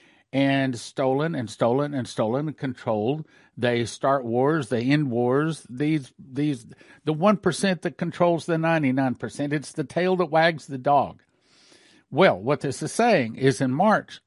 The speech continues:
something bad happens. Well, the something bad is the bad happening to the cabal. I think that's my interpretation, is what I see.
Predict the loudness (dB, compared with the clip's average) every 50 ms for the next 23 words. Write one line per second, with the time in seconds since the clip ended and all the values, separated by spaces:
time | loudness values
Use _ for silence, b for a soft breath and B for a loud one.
0 | _ _ -10 -8 -6 -6 -4 -4 -4 -2 -2 0 0 2 2 4 4 2 2 0
1 | -4 -10 -12 -14 -18 -20 _ b b b b b b b b -2 0 2 4 4
2 | 2 2 0 -4 -8 _ -6 -4 -2 -2 -4 -4 -4 -6 -4 0 4 6 8 8
3 | 8 6 4 2 0 -4 -8 -6 -2 0 0 2 2 0 -2 -4 -2 2 4 6
4 | 6 6 4 4 2 0 0 0 -2 -4 -4 -4 -6 -6 -6 -6 -10 -14 -6 0
5 | 4 4 4 4 2 -2 -8 -8 -6 -2 0 0 0 -2 -4 -2 -2 -2 -2 -2
6 | -2 -4 -4 -2 -2 -4 -4 -2 -2 -2 -2 -2 -4 -4 -6 -4 -2 -2 -2 -2
7 | -4 -8 -12 -6 -2 2 4 4 4 2 2 0 -4 -6 -6